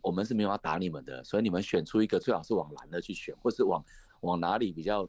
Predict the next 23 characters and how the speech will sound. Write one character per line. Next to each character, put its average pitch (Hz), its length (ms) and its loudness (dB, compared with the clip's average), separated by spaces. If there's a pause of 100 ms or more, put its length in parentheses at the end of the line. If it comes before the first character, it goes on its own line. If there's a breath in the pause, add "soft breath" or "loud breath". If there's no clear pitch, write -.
<clears throat> 143 220 -4
和 107 160 2
平 107 160 -4
的 98 140 -4 (400)
那 120 160 -2
一 120 40 -2
组 87 100 -10
去 101 140 -12
选， - 240 -10
有 90 100 -4
没 120 60 2
有 135 60 2
可 - 160 -8
能？” 69 140 -14
我 90 100 -4
觉 170 120 0
得 190 220 2
也 - 140 -2
有 151 120 4
可 - 200 -12
能， - 100 -20
因 135 80 -4
为 151 120 -2